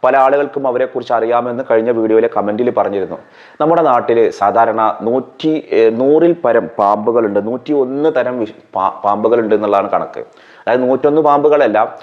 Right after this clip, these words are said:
ലോകത്താകമാനം രണ്ടായിരത്തോളം ത-, തരം പാമ്പുകൾ, അതിൽ കേരളത്തിൽ കാണുന്ന പാമ്പുകൾ നൂറ്റിയൊന്ന് തരയേ ഉള്ളൂ. അതിലൊരു തൊണ്ണൂറ് ശതമാനം പാമ്പുകൾക്കും വിഷങ്ങളേ ഇല്ല.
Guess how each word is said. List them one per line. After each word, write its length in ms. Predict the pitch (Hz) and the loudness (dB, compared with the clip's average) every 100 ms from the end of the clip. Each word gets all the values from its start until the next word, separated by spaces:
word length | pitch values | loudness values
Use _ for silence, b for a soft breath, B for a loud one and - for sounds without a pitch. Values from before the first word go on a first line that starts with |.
| B B 110 | B B 0
ലോകത്താകമാനം 960 | 127 147 - 139 123 123 123 123 127 | 2 2 -2 0 0 0 -4 -4 -2
രണ്ടായിരത്തോളം 1000 | 117 107 110 113 113 117 117 117 120 123 110 | -2 0 0 2 0 0 2 4 2 0 0
ത-, 180 | 101 - - | 0 -2 -2
തരം 200 | 101 110 110 107 | 0 0 0 0
പാമ്പുകൾ, 420 | 98 98 107 113 | 0 0 0 0
അതിൽ 180 | 110 - 123 | 0 0 0
കേരളത്തിൽ 560 | 120 131 - 135 143 - - | 0 0 0 0 0 -4 -2
കാണുന്ന 340 | 107 107 110 | 0 0 -2
പാമ്പുകൾ 500 | 110 104 101 104 107 B B B - | -2 -2 -2 -2 -4 B B B -4
നൂറ്റിയൊന്ന് 540 | 123 123 139 123 117 127 | -2 0 2 2 2 0
തരയേ 160 | 113 104 | 4 4
ഉള്ളൂ. 240 | 87 71 B B B - | 2 -2 B B B -2
അതിലൊരു 280 | 127 160 160 156 | 0 2 2 2
തൊണ്ണൂറ് 440 | 143 151 165 175 | 2 2 2 2
ശതമാനം 520 | 170 147 131 127 131 | 0 -2 -2 -2 -4
പാമ്പുകൾക്കും 600 | 127 113 104 107 107 117 | 0 0 2 0 0 -2
വിഷങ്ങളേ 520 | 110 107 107 113 113 117 | -2 -2 -2 0 4 4
ഇല്ല. 380 | 131 98 85 | 2 0 -2